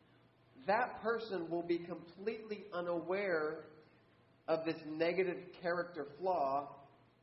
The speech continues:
if they never look at God. But someone who has a propensity to self-righteousness that chooses to make eye contact with God is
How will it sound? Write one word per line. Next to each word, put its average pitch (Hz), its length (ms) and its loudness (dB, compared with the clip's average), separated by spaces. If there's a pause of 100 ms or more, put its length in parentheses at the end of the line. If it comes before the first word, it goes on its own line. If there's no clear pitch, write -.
(100)
if 156 180 -4
they 156 120 2
never 160 280 2
look 151 220 -2
at 139 120 -12
God. 120 220 0 (1500)
But 240 280 4 (1080)
someone 220 360 4
who 208 120 0
has 190 240 4
a 175 60 0
propensity 175 640 -2
to 156 180 -4
self-righteousness 160 1040 0 (100)
that 147 140 0 (180)
chooses 208 500 -6
to 165 80 -10
make 143 200 -2 (120)
eye 220 240 2 (120)
contact 131 720 -2 (500)
with 151 140 0 (120)
God 160 420 4 (280)
is 156 140 -4